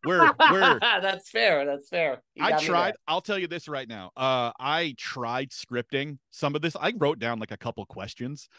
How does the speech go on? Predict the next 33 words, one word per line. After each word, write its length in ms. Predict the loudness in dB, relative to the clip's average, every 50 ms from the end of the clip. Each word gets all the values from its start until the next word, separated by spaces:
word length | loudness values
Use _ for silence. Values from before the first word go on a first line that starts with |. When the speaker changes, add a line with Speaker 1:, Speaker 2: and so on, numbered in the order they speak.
| -20 -8 -4
Speaker 1:
uh, 280 | -2 0 0 -2 -4 -8 _ _
to, 120 | -16 -16 -14
to 140 | -12 -12 -8
ask 360 | -6 -4 -4 -4 -6 -10 -16 _ _ _ _ _
to 80 | -12 -12
keep 300 | -8 -8 -8 -8 -8 -8
things 420 | -6 -4 -4 -2 -2 -4 -8 -12 _ _ _ _ _
sort 640 | -20 -18 -16 -14 -14 -12 -10 -6 -4 -2 -2 0 2
of 320 | 2 2 0 0 -4 -12 -18 _ _ _ _ _ _ -8
in 160 | -6 -6 -4
a, 180 | -4 -6 -6 -8 -10
in, 140 | -12 -12 -10
in 180 | -8 -8 -8
a 40 | -8
framework. 640 | -10 -8 -6 -6 -4 -4 -4 -4 -2 -2 -2 -4 -6 _ _ _ _ _ -6
But 120 | -4 -2
the 140 | 0 2 2
idea 500 | 2 2 2 0 0 -2 -2 -2 -2 -4 -8 _ _ -8
that 160 | -8 -4 -4
this 180 | -4 -4 -4 -6
is 180 | -8 -8 -10 _ _ _ _ -4
at 200 | -2 0 2 2
all, 480 | 4 4 4 2 2 -2 -4 -6 -10 _ _ _ _ _ -6
uh, 360 | -4 -4 -2 -4 -4 -6 -10 -14 _ _ _ _ -8
going 220 | -4 -2 -2 -2 -2
to 80 | -4
be 180 | -4 -2 -2 -2
<laughs> 0 |
a, 60 | -2 -4 -4 -4
a 300 | -4 -2 -2 -4 -6 -8
coherent 720 | -4 -2 -2 0 -2 -2 -2 -4 -4 -4 -4 -6 -8 -12 -18 _ _ _ -18 -16 -8
<laughs> 320 | -2 -2 -2 0 0 -4 -6
session, 560 | -4 -2 0 0 0 0 -2 -6 -8 -8